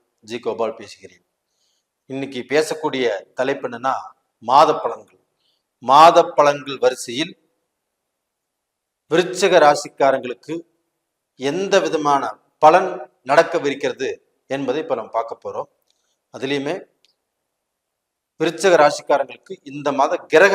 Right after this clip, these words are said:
அடைவுகள் எப்படி இருக்குது அப்படிங்கறது பார்த்துக்கலாம். விருச்சிக ராசிக்காரங்களுக்கு உங்களுடைய லக்னத்துக்கோ, உங்களுடைய லக்னத்துக்கு மூன்றாம் இடத்துல மகரத்தில்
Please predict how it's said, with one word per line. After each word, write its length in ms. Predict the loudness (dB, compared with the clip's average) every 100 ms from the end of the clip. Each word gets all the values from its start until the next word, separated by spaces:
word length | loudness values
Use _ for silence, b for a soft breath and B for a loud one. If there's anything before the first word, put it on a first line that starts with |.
| 2
அடைவுகள் 420 | 0 -4 -8 -20
எப்படி 200 | -8 -6
இருக்குது 280 | -8 _ -14 -14 _ _ _ _ -10
அப்படிங்கறது 380 | -8 -10 -12 -10
பார்த்துக்கலாம். 420 | -12 -12 -20 -20 _ _ _ _ _ _ _ _ _ _ _ -4
விருச்சிக 340 | -4 0 4 4
ராசிக்காரங்களுக்கு 800 | 4 0 -2 -2 -2 -18 _ -14 -14 _
உங்களுடைய 340 | -12 -10 -6 -4
லக்னத்துக்கோ, 640 | -4 -4 -14 -14 -12 -8 -6 -8 _ _
உங்களுடைய 540 | _ -14 -14 -10 -12 -6 -4 -4
லக்னத்துக்கு 440 | -6 -8 -12 _ _
மூன்றாம் 380 | -2 0 2 2
இடத்துல 240 | -2 -12 -20 _ _ _ _ _ _ _ _ _ _ _ _ _ _ _ _ _ _ _ _ _ -2 0
மகரத்தில் 540 | 4 2 0 -8